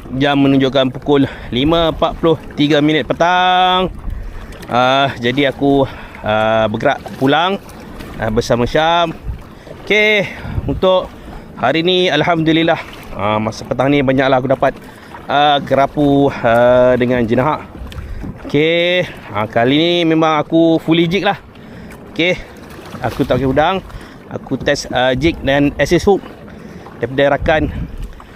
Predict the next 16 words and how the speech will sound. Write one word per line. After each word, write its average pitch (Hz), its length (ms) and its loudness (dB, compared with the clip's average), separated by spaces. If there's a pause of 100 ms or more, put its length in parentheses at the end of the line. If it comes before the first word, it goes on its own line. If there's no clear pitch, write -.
(360)
ah, 131 320 2
yang 147 400 2
bagi 151 240 2
kat 156 160 0
aku 165 80 0
semalam. 165 400 2 (480)
Okey, 151 480 2 (960)
nanti 131 320 0
aku 147 160 -2
akan 165 160 0
share 175 160 4
lagi, 190 240 2 (320)
ah, 131 720 2 (1400)
ah, 110 280 -2
di 135 440 2
deskripsi, 165 1000 0